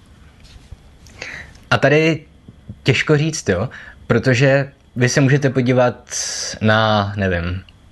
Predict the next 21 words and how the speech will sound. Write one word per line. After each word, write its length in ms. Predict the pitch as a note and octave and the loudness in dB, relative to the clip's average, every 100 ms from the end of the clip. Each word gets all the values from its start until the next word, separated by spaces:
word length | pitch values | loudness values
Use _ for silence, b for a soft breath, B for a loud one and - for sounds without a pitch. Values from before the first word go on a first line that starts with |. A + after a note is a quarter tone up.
| - - B A#2 | -20 -20 B 0
arabský 440 | A2+ A2 - G2 | 2 0 -4 -6
svět 520 | - F2 E2 - - B B - | -6 -4 -6 -8 -18 B B -4
a 80 | |
říct, 520 | G2+ F#2+ F2+ - - B B - - - | -2 -4 -6 -8 -8 B B -20 -20 0
jo, 120 | A#2 | 2
takže 280 | A2+ A2 A#2 | 2 2 2
ženy 200 | A#2+ B2 | 2 0
tam 160 | B2+ B2+ | 0 0
chodí 240 | C#3+ G2+ | -2 0
zahalené 720 | G2+ A2 C#3 C#3 C#3+ D3 D3 | 0 2 2 2 2 2 2
a 220 | G#2+ G2+ B - | -2 -4 B -4
lupičům 420 | A2+ A#2+ A#2 C3 | -2 0 0 0
sekají 380 | - - B2 G2 | 0 0 0 0
ruce 500 | G#2 A2 C#3+ C3+ C3+ | -2 -2 0 2 2
a 80 | A2+ | 0
homosexuály 720 | A2+ A2+ A2+ - A#2+ A#2 A#2 | 0 0 -2 -4 0 2 0
schazují 440 | - A2 A2+ G#2 | -2 -2 0 0
z 120 | F#2+ F#2+ | 0 0
domů 320 | G#2 A#2 G#2+ | 2 2 0
a 40 | |
zabíjejí. 680 | F#2 F#2 G2+ G2+ G#2 C#3+ | 0 0 0 2 0 -2